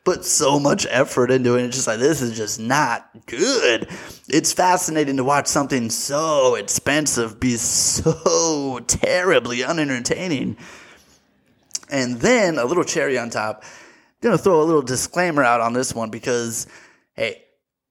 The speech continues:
who loves Will Ferrell more than me? Nobody. Will Ferrell is my dude. I've been ride or die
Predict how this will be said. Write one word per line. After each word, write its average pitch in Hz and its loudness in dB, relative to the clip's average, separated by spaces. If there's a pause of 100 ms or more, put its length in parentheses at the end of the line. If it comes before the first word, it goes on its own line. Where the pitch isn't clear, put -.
(160)
who 269 0
loves 233 2
Will 208 2
Ferrell 175 2
more 156 2
than 135 -4
me? 123 -6
Nobody. 139 -2 (340)
Will 247 2
Ferrell 202 2
is 156 2
my 151 6
dude. 160 2
I've 185 0
been 175 4
ride 170 2
or 165 4
die 156 0